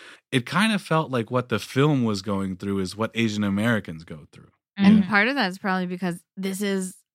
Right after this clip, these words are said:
Speaker 2: a story inspired by your own actual life.
Speaker 3: Mm-hmm.
Speaker 1: Yeah. And, but you talked about how you, like, pushed back against all of this stuff. Um, you know, why did you push back? And, and, and, and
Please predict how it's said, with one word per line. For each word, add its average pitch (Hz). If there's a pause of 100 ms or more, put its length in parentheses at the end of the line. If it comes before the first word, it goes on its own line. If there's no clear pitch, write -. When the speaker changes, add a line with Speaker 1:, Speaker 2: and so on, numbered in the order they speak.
Speaker 2:
a 196
story 202
inspired 185
by 180
your 180
own 214
actual 180
life. 165
Speaker 3:
Mm-hmm. 190
Speaker 1:
Yeah. 98 (300)
And, 113
but 123
you 135
talked 156
about 139
how 127
you, 117
like, 92
pushed -
back 113
against 90
all 92
of 87
this 87
stuff. 87
Um, 87 (580)
you 113
know, 104 (600)
why 123
did 143
you 123
push 120
back? 110
And, 90
and, 92
and, 90
and 87